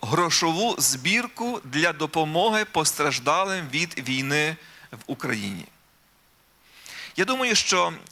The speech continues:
для України для всіх нас, і, зокрема, для постраждалих від війни, тут були важливі кілька моментів. Очевидно, що грошова збірка є важлива,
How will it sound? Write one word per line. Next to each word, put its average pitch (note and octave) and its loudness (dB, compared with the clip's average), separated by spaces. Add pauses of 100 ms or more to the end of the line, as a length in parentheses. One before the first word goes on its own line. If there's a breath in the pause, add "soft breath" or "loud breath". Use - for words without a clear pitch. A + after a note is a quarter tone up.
для D3+ 0
України F#3 0 (260)
для D#3 2
всіх A3 0
нас, A#2 2
і, C#3+ 0
зокрема, E3 2
для D#3 -4
постраждалих D3 0
від C#3+ -4
війни, E3 -2 (680 loud breath)
тут C4+ -4
були G#3+ 2
важливі F#3 0
кілька F#3+ -2
моментів. B2+ -2 (420)
Очевидно, F3 0
що C3+ 0 (380 loud breath)
грошова F3 2 (140)
збірка D#3+ 0
є D#3+ 4
важлива, C#3+ 0